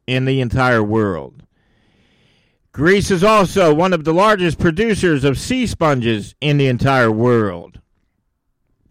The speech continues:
Greece also has one, uh, here's a fun fact. Greece has one of the lowest divorce rates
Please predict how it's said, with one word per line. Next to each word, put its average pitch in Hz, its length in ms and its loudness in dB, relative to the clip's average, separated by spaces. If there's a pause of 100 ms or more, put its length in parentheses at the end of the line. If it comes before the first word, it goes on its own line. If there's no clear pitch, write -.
(880)
Greece 190 460 2
also 214 540 4
has 165 320 4
one, 220 260 2
uh, 190 120 -2
here's 247 360 2
a 143 180 2
fun 123 320 -2
fact. 123 300 -2 (340)
Greece 247 380 2
has 208 280 4
one 208 240 4
of 196 140 -2
the 156 100 0
lowest 214 460 2
divorce 196 520 2
rates 113 600 -4